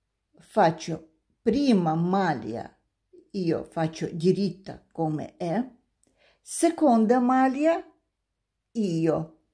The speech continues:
giro, eh, dopo come io ho fatto voi vedere non fare, eh, buco, io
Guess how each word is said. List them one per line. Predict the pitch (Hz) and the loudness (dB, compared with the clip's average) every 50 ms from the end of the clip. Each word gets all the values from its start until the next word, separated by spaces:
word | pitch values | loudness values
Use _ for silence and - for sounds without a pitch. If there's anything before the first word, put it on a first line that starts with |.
| _ _ _ _ _ | _ _ _ _ _
giro, | _ 208 165 156 156 139 - 196 202 190 160 151 160 160 175 196 254 339 370 - - _ _ _ _ _ _ _ _ _ _ _ _ _ _ _ _ _ _ _ | _ -6 -4 -4 -4 -4 -2 0 0 0 2 2 0 2 2 2 2 0 -2 -6 -14 _ _ _ _ _ _ _ _ _ _ _ _ _ _ _ _ _ _ _
eh, | - 170 165 160 160 160 156 165 156 - 143 - | -10 -6 -4 -4 -2 -2 -2 -4 -4 -6 -6 -2
dopo | 160 151 208 190 - - 165 160 | 2 4 4 4 4 0 -6 -6
come | - 185 175 170 170 | -6 -6 -4 -4 -2
io | 170 175 175 | -2 -2 -2
ho | 170 | -2
fatto | - 190 185 190 - 180 175 160 | -2 -2 -2 -2 -2 -4 -2 0
voi | 170 185 175 165 | 0 0 0 0
vedere | 175 180 175 160 196 190 170 165 175 160 | 0 0 2 2 4 2 2 0 -2 -2
non | 170 170 170 175 | -2 -2 -2 -2
fare, | 165 - - 214 180 170 160 175 165 - - | -4 -4 -2 0 2 2 2 2 0 -2 -2
eh, | - 175 156 143 170 | -4 -4 -4 -2 -2
buco, | 170 160 196 185 - - - 202 254 320 330 - - - - - - - - _ _ | 0 0 0 0 0 -2 -2 -2 -2 -2 -4 -8 -16 -20 -20 -20 -20 -20 -20 _ _
io | - 214 214 208 190 170 165 - - | -4 0 2 4 4 2 2 0 -4